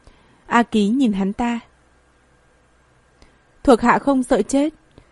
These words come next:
là người thì ai chẳng phải chết. Bọn họ sẽ chết, thuộc hạ sẽ chết, và người cũng vậy."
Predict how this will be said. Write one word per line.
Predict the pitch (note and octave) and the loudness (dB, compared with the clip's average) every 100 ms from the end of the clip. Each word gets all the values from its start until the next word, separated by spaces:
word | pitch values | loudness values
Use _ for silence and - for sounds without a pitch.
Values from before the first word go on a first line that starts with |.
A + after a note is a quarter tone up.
| _ | _
là | - A#3 | 0 2
người | A3+ A3 G#3+ | 4 2 2
thì | A#3+ | 0
ai | C4+ C#4 | -2 -2
chẳng | C4+ G3+ | -2 -2
phải | G#3+ F3 | -2 -2
chết. | C4 D4 E4+ _ - _ _ - | -2 -4 -6 _ -20 _ _ -2
Bọn | A#3+ G#3+ | 0 2
họ | A3 | 0
sẽ | - C4+ | 0 -2
chết, | C4 D4 D#4+ - _ _ _ | -2 -2 -4 -6 _ _ _
thuộc | - A3+ | 0 0
hạ | A#3 G3 | 0 -4
sẽ | - A#3+ | -2 -4
chết, | B3 D4+ E4 - _ _ _ | -2 -2 -2 -6 _ _ _
và | G#3 A3+ | 0 2
người | G3+ G3 G3 F3+ | 2 0 0 0
cũng | - A3 C#4 | 2 0 0
vậy." | C4 A3+ | -2 -2